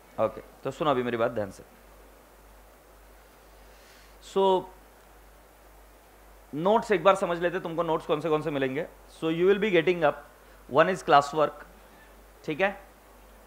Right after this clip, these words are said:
दूसरा वाला होगा एमसीएमआर। What is एमसीएमआर, friends? My career,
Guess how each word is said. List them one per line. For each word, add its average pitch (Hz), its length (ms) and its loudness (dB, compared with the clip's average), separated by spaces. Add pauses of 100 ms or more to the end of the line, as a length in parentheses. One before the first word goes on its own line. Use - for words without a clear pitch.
(2500)
दूसरा 175 440 0
वाला 208 180 10
होगा 165 260 8 (1700)
एमसीएमआर। 156 680 2 (1120)
What 175 100 0
is 202 60 0
एमसीएमआर, 202 460 2
friends? 214 340 -8 (880)
My 156 200 8
career, 190 360 8